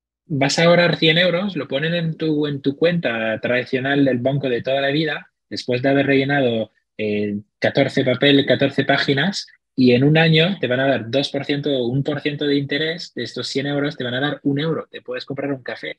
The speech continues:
No, ahorrar no funciona. Entonces, nosotros hemos vuelto a la idea inicial de ahorrar,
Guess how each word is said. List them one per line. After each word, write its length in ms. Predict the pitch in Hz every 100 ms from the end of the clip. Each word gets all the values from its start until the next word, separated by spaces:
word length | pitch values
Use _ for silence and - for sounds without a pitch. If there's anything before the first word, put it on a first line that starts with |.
| _ _ -
No, 220 | 156 - _ - _
ahorrar 440 | 143 160 160 180 160
no 220 | 151 175
funciona. 640 | 147 120 - 151 135 85 _ _ _ -
Entonces, 300 | 120 160 135
nosotros 440 | 120 131 156 165
hemos 340 | 147 156 160 _
vuelto 480 | 123 131 156 160 180
a 60 | 147
la 80 |
idea 240 | 120 123 147
inicial 460 | 139 117 131 139
de 60 | 151
ahorrar, 440 | 98 90 92 -